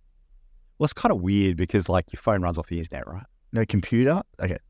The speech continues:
Speaker 2: rephrase it. No computer or no phone forever? You only use one
Speaker 1: No
Speaker 2: device.
Speaker 1: computer.
Speaker 2: No computer?
Speaker 1: Phone seems better.
Speaker 2: You sure you're not carrying a MacBook around with you?
Speaker 1: Yeah.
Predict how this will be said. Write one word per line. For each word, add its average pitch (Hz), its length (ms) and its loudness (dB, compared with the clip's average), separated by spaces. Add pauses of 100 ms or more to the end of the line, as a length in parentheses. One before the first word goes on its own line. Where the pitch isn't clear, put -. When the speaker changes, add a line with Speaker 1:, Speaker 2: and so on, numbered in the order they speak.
(180)
Speaker 2:
rephrase 87 320 -4
it. - 80 -6
No 104 160 2
computer 120 400 2
or 110 60 2
no 82 140 0
phone 69 300 -4 (140)
forever? 71 320 -2 (520)
You 76 100 0
only 85 100 2
use 82 140 2
one 80 160 4
Speaker 1:
No 73 60 0
Speaker 2:
device. 80 320 -2
Speaker 1:
computer. - 80 -20 (340)
Speaker 2:
No 95 80 -4
computer? 101 300 0 (140)
Speaker 1:
Phone 139 120 -2
seems 98 180 -6
better. 90 220 -10 (1200)
Speaker 2:
You - 60 -8
sure - 160 2
you're 85 60 4
not 87 60 0
carrying 78 200 0
a 73 60 0
MacBook 76 340 -4
around 69 140 -6
with 76 100 -4
you? 85 100 -4 (260)
Speaker 1:
Yeah. 117 340 0